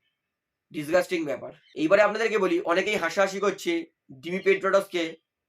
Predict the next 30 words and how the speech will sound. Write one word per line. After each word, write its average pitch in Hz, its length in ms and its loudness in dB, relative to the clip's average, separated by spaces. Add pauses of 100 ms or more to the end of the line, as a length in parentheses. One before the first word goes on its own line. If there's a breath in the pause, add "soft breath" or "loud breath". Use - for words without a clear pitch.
(180)
এয়ারপোর্টে 180 440 2
রিসিভ 160 340 -6
না 175 140 4
করতে 156 260 -12
যাওয়া 143 180 -10
নিয়ে। 139 140 -18 (1080)
Honestly 202 380 0
বলছি, 226 160 -2 (100)
আমি 208 160 0
একটু 214 140 -4 (120)
হয়রান 165 300 4
ছিলাম 165 220 0
না। 143 140 -4
যদি 165 120 -4 (120)
মানুষ 180 160 0 (100)
ডিমিকে 160 300 -2 (180)
এয়ারপোর্ট 147 320 -4
থেকে 175 180 -4
রিসিভ 185 260 -14
করতে 190 220 -4
যেত, 190 180 -2
তাহলে 151 220 -2
আমি 165 140 -6
হয়রান 131 260 -10
হতাম, - 180 -14 (880)
কারণ 185 180 2 (100)
ডিমি 190 240 -6 (440)
যেরকম 180 380 0
অভদ্রতামি 185 560 0
করেছে, 175 260 -2